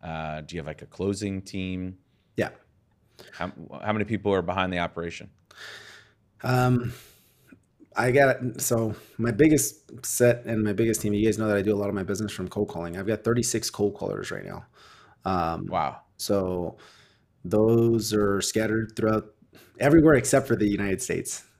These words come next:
Speaker 2: <laughs> Right?
Speaker 1: Good
Speaker 2: Like,
Speaker 1: for you.
Speaker 2: they're, they're all over the place. Um, but that would be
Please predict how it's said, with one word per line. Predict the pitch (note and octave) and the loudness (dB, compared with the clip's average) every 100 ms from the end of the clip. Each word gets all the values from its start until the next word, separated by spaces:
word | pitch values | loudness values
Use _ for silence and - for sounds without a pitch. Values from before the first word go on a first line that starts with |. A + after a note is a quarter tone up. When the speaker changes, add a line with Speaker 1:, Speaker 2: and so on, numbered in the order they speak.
| - | -6
Speaker 2:
<laughs> | |
Right? | - - - C#3+ C3+ - - - - - E3+ - C3 C3+ | 0 0 0 -2 -4 -4 -12 -14 -8 -2 0 4 4 4
Speaker 1:
Good | |
Speaker 2:
Like, | A2 A2 | 4 4
Speaker 1:
for | |
you. | G2+ F#2+ | 4 4
Speaker 2:
they're, | G#2+ - - - - | 0 -6 -20 -16 -2
they're | A2+ | 0
all | A#2 A#2 | 4 4
over | A2+ | 4
the | G2+ | 2
place. | G#2 F#2 G2+ - - - - - - | 0 -2 -4 -8 -18 -20 -20 -8 -2
Um, | G2 F#2+ F#2 F2 F2 - _ _ _ _ _ | 2 2 0 -4 -8 -14 _ _ _ _ _
but | G2+ G#2 G2+ G#2 C3+ | -2 0 0 -2 -4
that | A#2 B2+ | 4 6
would | B2 | 6
be | A#2 A#2+ A#2+ A#2 A2 | 4 4 6 4 2